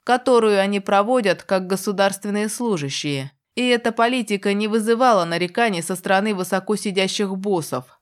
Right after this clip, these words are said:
пока каждая не сформулировала её постулат публично. Второй заметный пласт новостей этой недели относится к сфере жилищно-коммунального хозяйства.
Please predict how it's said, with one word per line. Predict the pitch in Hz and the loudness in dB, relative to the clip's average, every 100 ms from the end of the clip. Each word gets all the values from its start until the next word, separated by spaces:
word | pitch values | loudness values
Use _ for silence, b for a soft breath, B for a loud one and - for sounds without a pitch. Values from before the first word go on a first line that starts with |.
| _ | _
пока | 180 170 165 | -6 -2 -2
каждая | 160 208 226 233 185 170 | 0 0 0 0 -2 -2
не | 165 | -4
сформулировала | - 190 190 180 214 254 196 165 | -4 -2 -2 -2 0 0 2 0
её | 160 160 160 190 | -2 -4 -2 -2
постулат | 185 165 175 170 170 - | -4 -6 -2 0 -2 -4
публично. | 196 175 147 - 147 131 135 _ _ _ _ | -8 -4 -4 -4 -8 -8 -10 _ _ _ _
Второй | - 220 220 294 | -4 2 4 2
заметный | 262 233 208 190 190 | 2 2 2 0 -2
пласт | 196 214 180 - | -2 2 0 0
новостей | - 196 202 202 226 180 | -4 0 0 -2 -2 -2
этой | 170 190 | 0 -2
недели | 208 214 277 254 | -2 -2 0 0
относится | 170 160 214 240 233 190 180 | 2 0 0 -4 -4 -4 -4
к | - | -6
сфере | - 247 214 | -4 -2 -2
жилищно-коммунального | 190 208 220 208 185 190 190 190 190 185 180 | 0 -2 -2 -4 -4 -2 0 0 0 -2 -2
хозяйства. | 214 208 175 131 - 139 131 | -2 0 -2 -2 -6 -8 -8